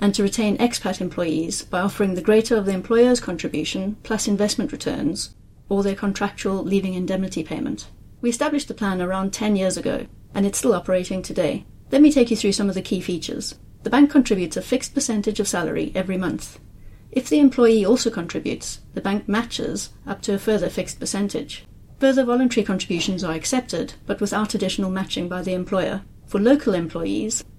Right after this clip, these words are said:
their employer matching contributions vest on a straight line basis over five years. Payments to employees are made via payroll on leaving employment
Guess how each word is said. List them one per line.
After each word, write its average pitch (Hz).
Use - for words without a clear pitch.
their 202
employer 233
matching 214
contributions 202
vest 185
on 185
a 180
straight 202
line 202
basis -
over 185
five 175
years. -
Payments 262
to 233
employees 185
are 190
made 196
via 185
payroll 190
on 196
leaving 202
employment 170